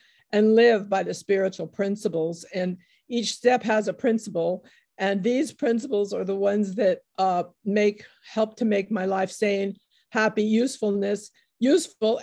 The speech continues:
and also balanced. I, I was talking to my sponsee this morning about the balance that,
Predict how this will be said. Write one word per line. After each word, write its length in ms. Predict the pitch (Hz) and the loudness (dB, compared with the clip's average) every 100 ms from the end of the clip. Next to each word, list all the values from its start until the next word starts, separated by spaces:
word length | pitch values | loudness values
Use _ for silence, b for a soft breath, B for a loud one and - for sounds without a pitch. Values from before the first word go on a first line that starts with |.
| - | 2
and 120 | 226 | 2
also 360 | 254 285 302 214 | 4 2 0 -2
balanced. 880 | - 208 214 240 233 - 139 - - | 0 0 0 -2 -2 -4 -10 -12 -4
I, 260 | 208 196 - - | -2 -2 -4 -8
I 140 | 202 196 | -4 0
was 180 | 214 | -2
talking 340 | 214 262 220 294 | 0 0 0 0
to 60 | |
my 120 | 226 220 | 2 0
sponsee 540 | 220 220 220 220 220 | -2 -4 -4 -2 -2
this 180 | 214 214 | -2 -2
morning 360 | 214 214 214 | -2 0 0
about 280 | 190 180 170 - | -2 -6 -8 -8
the 60 | 190 | -6
balance 720 | 196 202 226 233 175 165 - | -2 0 2 2 0 -6 -6
that, 240 | 202 185 | 0 0